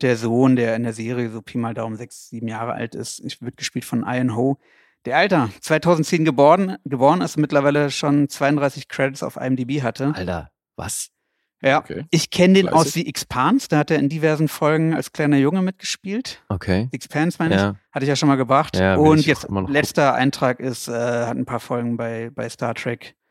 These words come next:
Speaker 1: Strange New Worlds gehabt.
Speaker 2: Mhm.
Speaker 1: Scheint anscheinend so ein ziemlich gefragter Junge zu sein.
Speaker 2: Ja, krass.
Speaker 1: Ja,
Speaker 3: Mhm.
Speaker 1: also hier überschaubar an Screentime. Ähm, die mittlere bekommt so ein bisschen mehr. Die spielt nämlich eine stumme,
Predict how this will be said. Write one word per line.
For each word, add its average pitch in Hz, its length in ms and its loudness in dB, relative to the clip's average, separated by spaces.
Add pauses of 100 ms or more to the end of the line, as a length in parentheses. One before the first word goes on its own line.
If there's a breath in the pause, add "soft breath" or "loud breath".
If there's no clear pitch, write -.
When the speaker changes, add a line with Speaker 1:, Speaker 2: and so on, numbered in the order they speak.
(120)
Speaker 1:
Strange 117 360 -4
New 120 100 0
Worlds 117 240 -2
gehabt. 117 460 -6
Speaker 2:
Mhm. 80 400 -4 (260 loud breath)
Speaker 1:
Scheint 135 340 2
anscheinend 143 380 4
so 156 80 -2
ein 147 260 4
ziemlich 147 300 0
gefragter 156 400 -2
Junge 160 220 2
zu - 140 -12
sein. 110 240 -4
Speaker 2:
Ja, 127 220 0
krass. - 300 -6 (400)
Speaker 1:
Ja, 127 160 -2
Speaker 3:
Mhm. - 280 -16 (100)
Speaker 1:
also 135 200 0
hier 139 280 6
überschaubar 135 800 4
an 131 220 2
Screentime. 151 1000 2
Ähm, 131 520 2
die 131 80 -2
mittlere 135 400 2
bekommt 127 340 -2
so 139 80 -4
ein 127 60 2
bisschen 123 360 0
mehr. 143 260 0 (340 loud breath)
Die 147 80 0
spielt 208 300 -2
nämlich 165 320 0
eine 151 80 4
stumme, 147 500 2